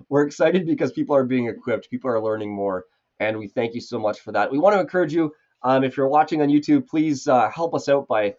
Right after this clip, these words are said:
subscribing, hitting that notification bell. If you're listening on a podcast catcher, give us a review, hit that subscribe button, and please don't stop sharing our podcast, sharing our episodes,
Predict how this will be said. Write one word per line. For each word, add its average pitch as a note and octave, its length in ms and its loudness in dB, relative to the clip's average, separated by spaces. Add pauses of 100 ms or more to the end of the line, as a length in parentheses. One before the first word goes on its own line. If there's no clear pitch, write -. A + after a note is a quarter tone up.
subscribing, D3+ 680 0
hitting C#3 300 0
that B2 200 4
notification B2+ 720 0
bell. A2 340 2 (360)
If - 160 0
you're C3+ 240 0
listening D#3 400 0
on C3 80 2
a B2 40 0
podcast B2+ 540 0
catcher, B2 240 -2
give E3+ 180 -4
us F3 140 0
a D3+ 60 -2
review, B2+ 320 0
hit B2+ 160 -4
that A#2 120 -2
subscribe A2 600 -4
button, A2 360 -4 (300)
and A#2 160 -4
please D#3 360 -4
don't C3 260 0
stop G#2+ 340 -2
sharing A#2+ 480 -6
our G2+ 160 -6
podcast, A2 640 -4
sharing C3+ 540 -2 (260)
our A2+ 180 0
episodes, A#2+ 720 -4